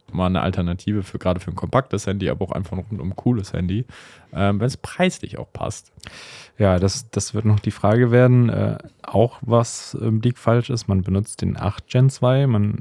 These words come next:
Speaker 2: bleibt nicht bei dem acht Plus Gen eins.
Speaker 1: Mhm.
Speaker 2: Also da sind dann auch wieder Kosten, die man quasi hat. Ja, ich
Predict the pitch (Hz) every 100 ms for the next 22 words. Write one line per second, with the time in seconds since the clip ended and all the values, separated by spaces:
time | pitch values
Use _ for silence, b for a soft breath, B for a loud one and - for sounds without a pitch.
0 | 107 87 98 127 123 - 127 120 123 -
1 | - 135 - - - 123 113 135 147 92
2 | 95 117 104 104 104 - _ _ _ -
3 | 92 101 110 113 110 107 101 110 117 107
4 | - 123 - - 135 131 135 135 131 -
5 | 135 131 131 147 - - B B B B
6 | B B B B - 101 92